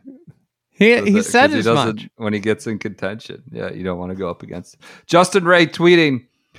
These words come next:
Speaker 2: "Over the last five years, no course on the P G A Tour has yielded more approach shots outside two hundred yards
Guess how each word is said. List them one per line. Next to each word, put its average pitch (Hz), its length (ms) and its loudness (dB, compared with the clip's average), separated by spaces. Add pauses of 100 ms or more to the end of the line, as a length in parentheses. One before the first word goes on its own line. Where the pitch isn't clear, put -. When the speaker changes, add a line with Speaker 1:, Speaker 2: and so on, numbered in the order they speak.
(220)
Speaker 2:
"Over 135 180 4
the 143 60 6
last 156 260 4
five 147 220 2
years, 151 260 2
no 139 200 6
course 143 380 2
on 131 60 0
the 113 60 0
P 135 160 -2
G 127 140 0
A 123 80 2
Tour 151 220 2
has 113 180 0
yielded 117 240 2
more 110 200 2
approach 131 280 2
shots 120 300 0
outside 95 420 0
two - 80 -6
hundred 101 200 -2
yards 117 440 0